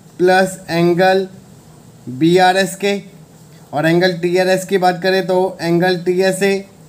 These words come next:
plus angle एएसआर के। बीआरएस आपका angle two है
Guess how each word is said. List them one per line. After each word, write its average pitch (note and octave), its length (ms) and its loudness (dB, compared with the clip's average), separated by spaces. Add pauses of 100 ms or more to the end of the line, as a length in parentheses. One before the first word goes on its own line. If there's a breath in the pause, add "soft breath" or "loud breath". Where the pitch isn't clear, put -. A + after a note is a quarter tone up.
(220)
plus F#3 400 0
angle F3 520 2
एएसआर E3+ 600 0
के। A#2 180 -12 (1200 loud breath)
बीआरएस F3+ 560 0
आपका F#3+ 260 -2
angle F#3 320 0
two F#3 200 -4
है G3+ 160 2